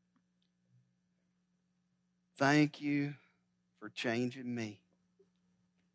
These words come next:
And Lord, thank you for changing so many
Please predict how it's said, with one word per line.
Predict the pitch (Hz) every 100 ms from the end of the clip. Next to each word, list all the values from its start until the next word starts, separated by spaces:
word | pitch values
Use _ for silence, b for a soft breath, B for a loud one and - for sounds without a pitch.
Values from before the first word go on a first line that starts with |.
| _ _ _ _ _ _ -
And | 113
Lord, | 120 135 135
thank | - 143 156 151
you | 147 135
for | - 131
changing | - 143 147 143 131 131 127
so | - 151 147 160
many | 156 151 143 120 107